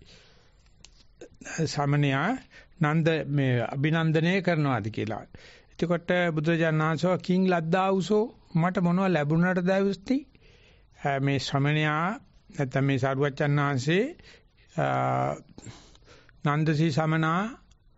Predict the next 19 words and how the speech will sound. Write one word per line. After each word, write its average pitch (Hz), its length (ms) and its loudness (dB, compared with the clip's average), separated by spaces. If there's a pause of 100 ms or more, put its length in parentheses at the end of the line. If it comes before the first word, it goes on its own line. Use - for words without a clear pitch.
(1040)
කියලා 170 220 0
අහනකොට 165 380 0
අහනවා, 180 240 0
"කිං 185 280 0
ලද්දාවුසෝ?" 180 840 0 (680)
මට 151 200 0
මොනවා 160 340 0
ලැබුණාටද 156 500 2
ඇවැත්ති? 175 840 0 (840)
"තේනේ 190 360 2
සමන 202 380 2
සෝච 190 440 0
සීති?" 226 460 0 (640)
එහෙමනම් 180 400 2
ශ්‍රමණය 180 440 0 (640)
ශෝක 175 340 0
වෙනවද? 208 460 2 (720)
"කිං 214 240 2
ජීතාවුසෝ?" 214 1000 0